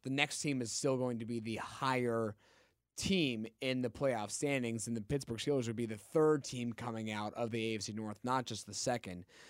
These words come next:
So you would be playing as the Steelers, maybe as the sixth or seventh seed, so you'd be playing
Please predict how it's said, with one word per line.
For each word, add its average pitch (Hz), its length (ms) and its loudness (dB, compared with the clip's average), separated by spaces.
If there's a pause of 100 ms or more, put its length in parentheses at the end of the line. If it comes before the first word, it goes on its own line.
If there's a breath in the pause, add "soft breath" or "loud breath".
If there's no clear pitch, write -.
(200 loud breath)
So 131 480 4
you 156 160 6
would 185 120 6
be 139 100 4
playing 151 440 4
as 127 220 2
the 120 60 -4
Steelers, 123 560 2
maybe 127 360 2
as 120 220 2
the 110 80 -4
sixth - 340 0
or 117 40 -6
seventh 120 340 -2
seed, 131 340 0
so 120 140 -2
you'd 120 240 2
be 123 140 2
playing 127 640 0